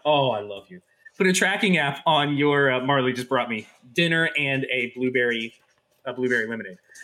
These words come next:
Um, they talked about putting a tracking app on the computer so they could see what you were spending your time doing.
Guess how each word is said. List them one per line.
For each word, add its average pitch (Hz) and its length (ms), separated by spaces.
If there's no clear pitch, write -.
Um, 170 420
they 180 140
talked 208 220
about 233 120
putting 220 160
a 175 40
tracking 262 340
app 160 160
on 151 100
the 135 80
computer 165 440
so 165 140
they 160 100
could 156 120
see 190 140
what 170 220
you 170 80
were 147 100
spending 170 320
your 139 100
time 139 240
doing. 127 440